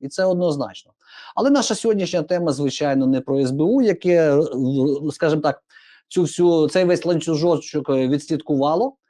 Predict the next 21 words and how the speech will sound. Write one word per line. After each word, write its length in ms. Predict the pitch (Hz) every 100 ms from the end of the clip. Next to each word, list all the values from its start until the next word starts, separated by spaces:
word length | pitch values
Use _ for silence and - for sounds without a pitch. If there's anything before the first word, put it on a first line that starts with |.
| _ -
Богу 260 | 165 170
дякувати, 720 | 180 196 185 190 190 190 185 165
але 240 | 160 160
знову 320 | 143 160 151
ж 100 | 147
таки, 880 | 143 - 143 139 135 131 127 120 117
нам 220 | 120 143
би 80 | 143
цікавіше 480 | 131 143 143 143 -
було 240 | 135 135
би, 120 | 139 131
якби 260 | 123 127
такі 240 | 127 131 135
речі 280 | 135 -
відбувалися 600 | 127 123 123 127 120 -
на 120 | 123 127
випередження, 680 | 147 160 120 107 107 101
щоб 240 | - 120 127
не 100 | 139
було 240 | 151 165
терактів. 480 | 165 123 107 -